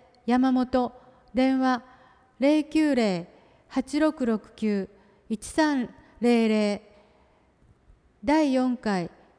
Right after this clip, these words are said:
ライブコンサート、西高物語。入場無料。九月二十三日土曜、十三時から十七時。三隅町の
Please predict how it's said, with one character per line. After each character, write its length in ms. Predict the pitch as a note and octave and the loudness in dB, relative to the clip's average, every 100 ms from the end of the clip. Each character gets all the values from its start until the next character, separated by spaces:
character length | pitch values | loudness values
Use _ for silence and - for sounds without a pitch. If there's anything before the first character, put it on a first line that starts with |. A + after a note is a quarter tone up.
| - | -4
ラ 160 | B3 C#4+ | 0 2
イ 80 | |
ブ 100 | C#4+ | 0
コ 200 | D4+ D4+ | -2 -2
ン 100 | D4+ | -2
サ 240 | C#4 B3+ A3 | -2 0 -2
ー 40 | |
ト、 320 | G3+ G3 F3+ - _ _ | -2 -6 -6 -8 _ _
西 240 | - A#3+ - | -4 -4 -2
高 240 | D#4 D4+ | 0 2
物 260 | C#4 B3+ A#3+ | 2 0 0
語。 80 | A3+ G#3+ G3+ G3 G3 - _ _ _ _ | 0 0 -2 -2 -6 -10 _ _ _ _
入 240 | B3 D4 D4+ | 0 0 0
場 260 | C#4+ C4+ | 0 0
無 160 | A3+ A3+ | 0 0
料。 280 | G#3 F#3+ D3 - - _ _ _ _ _ _ _ _ | -2 -2 -6 -14 -20 _ _ _ _ _ _ _ _
九 140 | - D4+ | -4 0
月 260 | E4 D4 | 0 0
二 160 | B3+ C4+ | 0 0
十 220 | C4 C#4 | 0 -4
三 260 | B3 B3+ A3+ | -2 -2 0
日 260 | G#3 G3+ | -2 -6
土 160 | F#3 G#3 | -4 -2
曜、 300 | G#3 G3 G3 - - _ | -2 -2 -6 -12 -20 _
十 200 | - C#4+ | -4 -2
三 280 | D4 D#4 D4 | 0 0 0
時 140 | A#3+ A#3+ | -2 -4
か 160 | G3+ | -2
ら 240 | F#3 F3+ F3+ F#3 | -2 -4 -8 -6
十 200 | C4 B3+ | -4 -4
七 240 | - A3 | -6 -8
時。 240 | F#3+ F#3 - _ _ _ _ _ _ _ _ _ _ - | -6 -8 -8 _ _ _ _ _ _ _ _ _ _ -4
三 120 | C4 | -4
隅 260 | D4+ D#4 D4+ | -2 -2 0
町 360 | D4 - A#3 | -2 -2 -4
の 220 | G#3 F#3+ | -2 -4